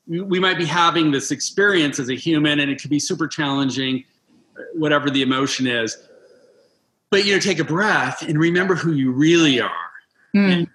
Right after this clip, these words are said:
Speaker 1: so again, like you're saying, this is, these are just waves of emotion that will pass, but who are you really? And when we f-, come from that place,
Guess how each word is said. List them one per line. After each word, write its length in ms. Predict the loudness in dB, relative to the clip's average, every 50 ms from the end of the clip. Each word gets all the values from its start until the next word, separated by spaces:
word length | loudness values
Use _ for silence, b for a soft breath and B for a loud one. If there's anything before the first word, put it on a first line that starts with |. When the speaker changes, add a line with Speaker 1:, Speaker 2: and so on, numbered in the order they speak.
| _ -4
Speaker 1:
so 140 | 0 2 2 2 2
again, 200 | 2 2 2 2
like 140 | 2 2 2
you're 120 | 0 0
saying, 200 | 2 2 2 2
this 200 | 0 0 -2 -2
is, 260 | -2 -2 -4 -4 -4
these 220 | -6 -4 -2 0 2
are 80 | 2
just 200 | 2 0 -2 0
waves 380 | 0 2 2 2 2 0 -2 -4
of 80 | -2
emotion 460 | -2 0 0 2 0 0 0 -2 -2 -2
that 160 | -2 -4 -4
will 120 | -8 -8
pass, 540 | -8 -8 -6 -2 0 0 2 0 0 -2 -2
but 120 | -2 -4 -2
who 180 | 0 0 2 2
are 100 | 4 4
you 160 | 4 4 2
really? 340 | 2 2 2 4 4 4 4
And 100 | 4 4
when 140 | 4 4 6
we 260 | 6 4 4 2 B B B B B B B B -8 -2 0
f-, 120 | 0 0 0
come 220 | 0 2 2 2
from 220 | 2 4 4 4
that 300 | 4 4 4 2 0 -2
place, 720 | -2 -2 0 0 0 0 -2 -2 -4 -4 -4 -6 -6 -10